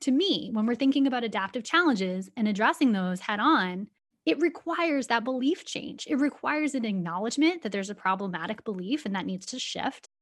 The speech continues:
And it requires that critical introspection. So no longer pointing fingers and saying, "This is where the problem lies outside of me,"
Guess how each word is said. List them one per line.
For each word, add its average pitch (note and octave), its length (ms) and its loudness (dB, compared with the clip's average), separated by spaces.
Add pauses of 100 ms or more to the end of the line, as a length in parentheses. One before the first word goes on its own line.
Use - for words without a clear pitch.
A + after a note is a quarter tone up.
(260)
And C#4 100 8
it B3+ 100 4
requires C4 600 0
that - 160 -2
critical B3 420 -4
introspection. - 880 -8 (140)
So A#3+ 120 0
no A#3 140 2
longer C4 400 2
pointing C4 540 0
fingers C#4+ 480 2
and G#3+ 120 -2
saying, G#3 220 0
"This - 180 -2
is A#3 140 -6
where G#3+ 140 -2
the G3 80 -4
problem C#4+ 420 0
lies F#3+ 320 -2
outside A#3+ 320 -4
of G3 120 -6
me," C#4 580 -2